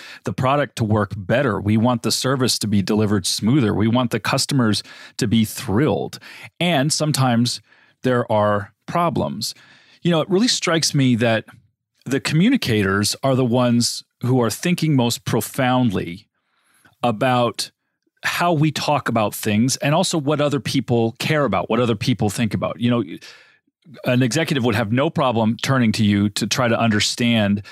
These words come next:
market sentiment and how best to to dial in a message that would reach people.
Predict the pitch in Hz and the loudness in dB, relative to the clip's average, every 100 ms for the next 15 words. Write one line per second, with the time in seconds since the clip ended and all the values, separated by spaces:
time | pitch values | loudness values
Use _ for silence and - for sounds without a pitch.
0 | - - 101 - - 139 135 104 92 90 | -8 -2 -2 -2 -4 -2 -2 -2 -4 -4
1 | - - - 104 123 110 120 117 - 120 | -10 -14 -4 -2 0 0 0 0 -2 -6
2 | 101 _ - 113 92 110 110 107 104 98 | -8 _ -4 -2 0 0 2 2 2 2
3 | 95 127 - - - - - - - 101 | 4 2 0 -4 -8 -8 -8 -12 -4 0
4 | 101 92 92 90 - - 87 98 98 | 0 0 -2 -2 -6 -6 -8 -6 -6